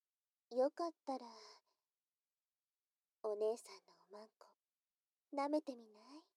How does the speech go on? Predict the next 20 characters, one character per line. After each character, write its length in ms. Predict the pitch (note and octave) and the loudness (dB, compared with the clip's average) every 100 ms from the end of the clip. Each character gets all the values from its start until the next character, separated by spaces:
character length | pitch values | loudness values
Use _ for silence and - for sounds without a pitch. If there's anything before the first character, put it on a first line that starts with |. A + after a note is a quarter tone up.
| _ _ _ _ _ _ _ _ _ _ _ _ _ _ _ _ | _ _ _ _ _ _ _ _ _ _ _ _ _ _ _ _
君 320 | - A#3+ A3+ | -6 -2 0
の 160 | B3+ E4 | 0 0
を 60 | D4+ | 0
入 120 | A#3 | -2
れ 140 | A#3 | 0
る 100 | A3+ | 0
た 140 | A#3+ A#3+ | 0 -2
め 140 | B3+ | -2
の 100 | G#3+ | -6
下 240 | - C4+ | -2 -2
準 160 | C4 D#4+ | 2 0
備 160 | E4+ C4 | 0 -4
も 100 | A3+ | -6
し 200 | - A#3 | -8 -4
な 120 | B3+ | -4
い 60 | C4+ | -4
と 120 | A#3+ | -6
だ 120 | A3+ | -10
し。 220 | - - - - _ _ _ _ - - - - _ _ _ _ _ _ _ _ _ _ _ _ - | -16 -18 -20 -20 _ _ _ _ -20 -20 -20 -20 _ _ _ _ _ _ _ _ _ _ _ _ 2
<laughs> 320 | B4 A#4 D#5 | 2 2 -2